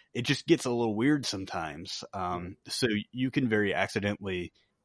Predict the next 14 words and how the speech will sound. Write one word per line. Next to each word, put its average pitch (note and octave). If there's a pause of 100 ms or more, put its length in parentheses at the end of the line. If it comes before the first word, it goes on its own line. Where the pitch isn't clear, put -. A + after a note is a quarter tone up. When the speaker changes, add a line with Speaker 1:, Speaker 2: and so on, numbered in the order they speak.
Speaker 1:
a, C3+
a B2
lot A2
of A#2
the A#2+
times A#2
I G#2
won't G#2
pull A2
my G2
gun G2+
out F#2+
fast -
enough. -